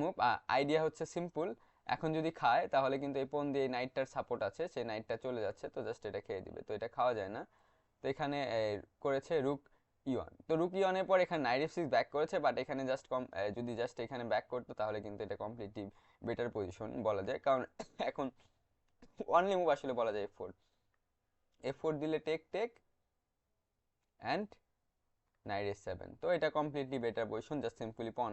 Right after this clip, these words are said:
up, তো এটা আশা করি জিতেই যেত, but এটা সে মিস করেছে, মিস করে এখানে নাইট এফ সিক্স খেলেছে সিম্পল ওয়েতে, নাইট টেক্স ই ফাইভ, নাইট টেক্স ই ফাইভ, টেক করেছে, এখন still ডি থ্রি খেলে সি ফাইভ চলে যায়, so বি সিক্স করেছে, ডে-, যাতে গার্ড দিয়েছে, তো এখন তো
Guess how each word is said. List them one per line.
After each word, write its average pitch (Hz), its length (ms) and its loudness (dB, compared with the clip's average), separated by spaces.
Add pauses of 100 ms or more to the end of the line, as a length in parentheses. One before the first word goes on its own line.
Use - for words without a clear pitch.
up, 147 80 -6 (160)
তো 110 60 -6 (100)
এটা 101 140 0 (600)
আশা 113 220 -4
করি 104 240 -2
জিতেই 113 320 -2
যেত, 98 160 -4 (140)
but 101 120 2 (100)
এটা 101 140 -2 (120)
সে 107 160 -8
মিস 107 120 -8 (100)
করেছে, 110 300 -2 (160)
মিস 110 120 -8 (100)
করে 113 200 0
এখানে 107 240 -8
নাইট 98 180 -4
এফ - 100 -10
সিক্স 123 180 -8
খেলেছে 127 220 -4 (100)
সিম্পল 123 280 -6
ওয়েতে, 123 260 0 (600)
নাইট 107 200 0
টেক্স - 240 -4
ই - 100 -2
ফাইভ, 147 140 4 (120)
নাইট 98 180 -4
টেক্স 120 200 -8
ই - 100 -4
ফাইভ, 147 160 0 (200)
টেক 113 160 -6 (120)
করেছে, 139 260 -4 (100)
এখন 151 180 -4 (1400)
still 170 260 2
ডি 160 140 6
থ্রি 165 200 2
খেলে 165 240 4
সি 160 140 0
ফাইভ 143 160 2 (100)
চলে 123 260 2
যায়, 151 200 2
so 156 60 0 (160)
বি 143 160 2
সিক্স 175 220 -2
করেছে, 127 300 2 (100)
ডে-, 110 280 2
যাতে 113 160 0 (360)
গার্ড 113 240 8
দিয়েছে, 107 260 -2 (140)
তো 135 60 0 (100)
এখন 131 140 -4 (100)
তো 139 40 0